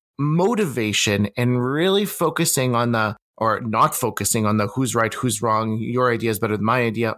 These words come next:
but this, that shared voice that you were talking about and truly making a difference in people's lives. And I think that's,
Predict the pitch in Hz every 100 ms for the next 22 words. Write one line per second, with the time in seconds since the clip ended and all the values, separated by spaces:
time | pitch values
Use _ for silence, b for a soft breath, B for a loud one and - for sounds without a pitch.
0 | - 127 - 120 - - 107 - - -
1 | 135 139 110 117 120 113 110 107 101 110
2 | 113 135 156 156 _ _ 117 113 - 156
3 | 147 135 117 117 110 107 - 104 - -
4 | 104 - 98 - 95 92 98 101 107 104
5 | 104 104 - - -